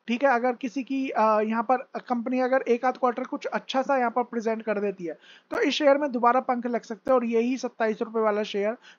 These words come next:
दोबारा आपको आने वाले टाइम में दो सौ परसेंट के रिटर्न देता हुआ नजर आ सकता है। तो बाइंग सेलिंग की कोई रिकमेंडेशन नहीं है, सबसे पहली बात तो, और दूसरी बात, ये कोई लेवल भी नहीं है यहाँ पर लेने का। यहाँ पर पूरा कंसोलिडेशन चल रहा है, स्टेज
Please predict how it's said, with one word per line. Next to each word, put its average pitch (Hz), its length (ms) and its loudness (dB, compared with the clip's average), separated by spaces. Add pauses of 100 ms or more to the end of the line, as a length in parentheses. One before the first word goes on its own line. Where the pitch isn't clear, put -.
(120)
दोबारा 262 320 6
आपको 240 380 2
आने 220 260 2
वाले 220 200 0
टाइम 208 320 -4
में 240 120 -6 (340)
दो 226 280 6
सौ 269 120 -2
परसेंट 233 360 -4
के 240 80 -2
रिटर्न 220 320 -2
देता 208 220 -2
हुआ 208 200 0
नजर 196 280 -4
आ 180 80 -2
सकता 175 260 -8
है। 202 60 -4
तो 254 80 -2
बाइंग 240 280 0
सेलिंग 285 240 0
की 311 80 -4
कोई 262 200 6
रिकमेंडेशन 240 760 0
नहीं 247 160 -2
है, 254 140 -2
सबसे 247 240 -6
पहली 233 240 -2
बात 220 260 0
तो, 247 160 -2 (300)
और 247 60 0
दूसरी 302 340 2
बात, 302 240 8
ये 285 120 2
कोई 269 200 0
लेवल 196 360 2
भी 185 120 -2
नहीं 180 140 -8
है 175 80 -6
यहाँ 170 180 -6
पर 170 60 -4
लेने 156 280 -10
का। 160 200 -10 (260)
यहाँ 226 140 4
पर 285 80 4
पूरा 294 320 6
कंसोलिडेशन 247 760 0
चल 233 140 0
रहा 247 160 2
है, 247 60 4
स्टेज 233 340 -2